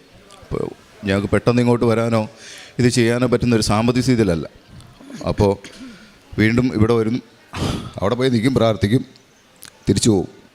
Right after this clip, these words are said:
അങ്ങനെ ഇദ്ദേഹത്തിൻ്റെ ഫാദർ രണ്ട് മാസങ്ങൾക്ക് മരണപ്പെട്ടു. പെട്ടെന്ന് അദ്ദേഹം ഇവിടെ വരേണ്ട വന്നു. അപ്പോൾ ഞാനിവിടെ വന്നു, ഇദ്ദേഹത്തിനെ കൊണ്ട് ഉടമ്പടി എടുപ്പിച്ചു.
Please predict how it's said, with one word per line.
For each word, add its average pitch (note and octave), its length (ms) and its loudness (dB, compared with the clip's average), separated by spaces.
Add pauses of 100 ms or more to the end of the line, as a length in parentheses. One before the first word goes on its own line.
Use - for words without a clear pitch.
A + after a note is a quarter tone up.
(120)
അങ്ങനെ A2 220 2 (640)
ഇദ്ദേഹത്തിൻ്റെ A#2+ 480 2
ഫാദർ B2 320 2 (720)
രണ്ട് G#2 220 2
മാസങ്ങൾക്ക് G#2+ 460 2
മരണപ്പെട്ടു. G2 440 0 (380)
പെട്ടെന്ന് A2+ 300 0
അദ്ദേഹം G#2+ 200 2
ഇവിടെ G#2 160 0
വരേണ്ട G#2 200 0 (100)
വന്നു. F#2 180 -2 (1040)
അപ്പോൾ C#3 140 2 (100)
ഞാനിവിടെ C#3+ 340 2
വന്നു, C3+ 180 0 (440)
ഇദ്ദേഹത്തിനെ B2 400 2
കൊണ്ട് A#2 160 2
ഉടമ്പടി A#2 320 0
എടുപ്പിച്ചു. G#2 360 -2